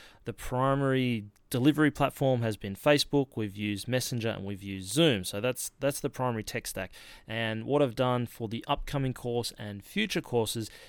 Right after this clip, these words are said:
is change that tech stack. And that's what I speak about in episode forty-four. So go and check that out.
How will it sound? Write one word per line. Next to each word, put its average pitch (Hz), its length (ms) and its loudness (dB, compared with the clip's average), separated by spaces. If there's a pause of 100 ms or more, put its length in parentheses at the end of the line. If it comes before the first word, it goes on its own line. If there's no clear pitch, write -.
(100)
is 104 160 -8
change 143 580 0
that 117 240 -4
tech - 220 -10
stack. - 260 -10
And 107 80 -6
that's 123 160 -4
what 131 60 0
I 120 40 0
speak 113 300 -6
about 101 260 -6
in 104 120 -8
episode 98 420 -8
forty-four. 98 460 -12
So - 120 -8
go 147 140 4
and 160 80 2
check - 200 -2
that 92 140 -4
out. 87 180 -8